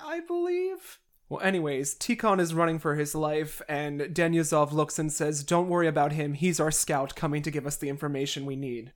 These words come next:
Tikhon's being pursued by the French who are shooting at him. He dives into the river, swims to the other side, and then the French stop at the other side of the river going, "I'm not gonna get les shoes dirty."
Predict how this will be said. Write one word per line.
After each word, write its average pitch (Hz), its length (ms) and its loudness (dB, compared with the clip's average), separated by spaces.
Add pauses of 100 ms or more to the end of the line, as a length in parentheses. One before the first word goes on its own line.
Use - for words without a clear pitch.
(180)
Tikhon's 156 400 -2
being 151 260 -2
pursued 226 540 2
by 185 140 4
the 180 100 -2
French 180 320 0
who 147 120 -2
are 147 60 0
shooting 240 420 0
at 185 220 2
him. 180 220 0
He 151 160 4
dives 262 420 6
into 220 140 0
the 180 100 0
river, 147 300 2
swims 262 460 0
to 226 100 0
the 196 100 2
other 175 140 2
side, 147 520 0
and 165 120 0
then 156 100 2
the 151 80 0
French 147 240 -2
stop 131 420 -2
at 143 140 -6
the 139 80 -2
other 131 160 -6
side 123 300 -6
of 120 80 -10
the 127 60 -12
river 123 280 -8
going, 135 380 -6
"I'm 190 160 4
not 180 140 4
gonna 156 160 2
get 147 220 0
les 143 140 4
shoes 156 380 0
dirty." 151 640 0